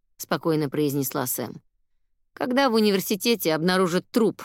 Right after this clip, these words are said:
и твою подругу посадят в тюрьму, я попрошу, чтобы они не пускали тебя ко мне». И она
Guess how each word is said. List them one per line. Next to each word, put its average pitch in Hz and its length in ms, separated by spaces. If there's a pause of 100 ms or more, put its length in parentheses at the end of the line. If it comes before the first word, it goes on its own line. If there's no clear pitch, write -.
(140)
и 180 100
твою 175 360
подругу 175 440
посадят 151 460
в - 80
тюрьму, 240 400 (380)
я - 160
попрошу, 233 420
чтобы 202 260
они 208 220
не 208 120
пускали 139 500
тебя 120 280
ко - 160
мне». - 280 (800)
И 165 100
она 135 440